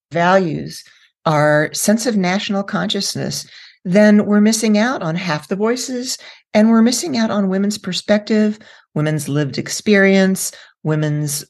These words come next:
worldview, women's contributions, women's professions, women's areas of life. We're just missing so much of history. But there's a whole nother dimension to it as well. When we,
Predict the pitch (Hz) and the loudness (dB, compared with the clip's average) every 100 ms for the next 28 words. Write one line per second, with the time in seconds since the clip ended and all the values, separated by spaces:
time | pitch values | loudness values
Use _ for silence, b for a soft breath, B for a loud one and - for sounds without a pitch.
0 | 156 143 165 170 165 170 180 190 185 185 | -4 2 4 4 2 0 2 4 6 4
1 | 165 139 143 143 - 147 147 143 190 202 | 0 -4 -4 -6 -6 -6 -6 -2 0 2
2 | 196 190 160 151 151 151 - 147 196 196 | 0 0 0 0 -2 -4 -6 -2 0 2
3 | 196 185 185 151 147 147 143 143 b b | 2 0 -2 -4 -4 -4 -4 -6 b b
4 | b - 156 175 180 175 165 165 175 175 | b -2 2 4 2 0 -2 0 0 -2
5 | 277 294 403 175 208 - 170 151 B B | -4 -4 -2 0 0 0 -2 -2 B B
6 | B B - 240 247 208 170 - 165 165 | B B -2 2 4 4 2 -2 -2 -2
7 | - 156 160 165 b b b _ _ _ | -2 -6 -8 -10 b b b _ _ _
8 | _ 311 185 165 - - 214 220 233 254 | _ 4 4 2 -2 -4 -2 0 0 0
9 | 254 240 233 220 202 180 185 175 160 151 | 2 4 4 2 0 -2 -2 -6 -6 -2
10 | 143 139 - 143 143 143 135 131 143 b | 0 -2 -2 -4 -2 -2 -2 -6 -10 b
11 | b b _ _ 175 180 185 190 226 254 | b b _ _ 0 2 4 4 4 4
12 | 262 | 0